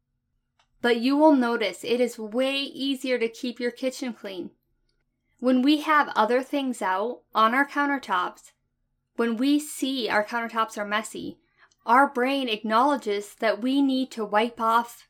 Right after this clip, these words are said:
any splatters, wipe underneath things, and all the extra work that comes with having things on our countertops.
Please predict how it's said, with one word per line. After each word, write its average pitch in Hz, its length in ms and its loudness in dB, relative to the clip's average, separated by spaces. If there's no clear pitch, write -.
any 233 240 0
splatters, 220 720 2
wipe 254 260 4
underneath 262 560 -2
things, 240 600 -6
and 220 180 -2
all 247 300 2
the 254 120 2
extra 240 440 -2
work 240 380 -2
that - 180 -6
comes 233 400 -4
with 233 140 -6
having 214 360 0
things 214 320 -12
on 214 100 -6
our 208 120 -6
countertops. 214 760 -6